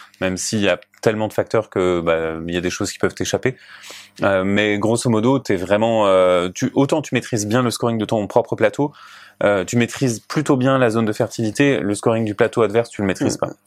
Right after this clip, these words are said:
Speaker 2: Et du coup, t'as fait pas mal de parties, beaucoup plus que moi. Quel
Speaker 1: Mm.
Speaker 2: est ton ressenti après pas mal de parties justement dans, dans les pattes ?
Speaker 1: Euh, alors oui, après quelques parties, ben,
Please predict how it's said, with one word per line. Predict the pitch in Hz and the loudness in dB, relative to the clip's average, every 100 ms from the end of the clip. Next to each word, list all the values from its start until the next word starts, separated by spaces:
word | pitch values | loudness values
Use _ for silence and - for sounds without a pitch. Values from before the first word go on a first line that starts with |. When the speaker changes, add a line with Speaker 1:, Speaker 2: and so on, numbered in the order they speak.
| - - - - - - | -20 -16 -14 -14 -16 0
Speaker 2:
Et | 160 | 2
du | 156 | 2
coup, | - 226 | 2 2
t'as | 180 | 2
fait | 143 143 131 - _ _ - | 2 2 0 -4 _ _ -2
pas | 196 | 2
mal | 190 | 2
de | 156 | 2
parties, | 143 240 | 2 2
beaucoup | 202 - | 0 -2
plus | - 151 | -4 0
que | 151 | 2
moi. | 180 233 - | 2 0 -2
Quel | 254 302 311 | 0 2 2
Speaker 1:
Mm. | |
Speaker 2:
est | 254 | 2
ton | 202 | 0
ressenti | 175 - 170 190 | 0 -2 0 2
après | 151 - 156 - - | 0 2 0 0 -2
pas | 135 | 0
mal | 139 | 2
de | 127 | 0
parties | 123 | -2
justement | 127 127 120 | -2 -2 0
dans, | 113 107 | 0 -2
dans | 113 | -2
les | 110 | -4
pattes ? | 110 - - | -6 -8 -2
Speaker 1:
Euh, | 123 123 117 | 2 2 2
alors | 127 147 143 | 2 2 0
oui, | 135 156 185 | 0 2 4
après | 143 156 | 2 2
quelques | 156 147 | 0 0
parties, | 151 147 - 180 | -2 -2 -4 -2
ben, | 160 120 120 | 0 0 0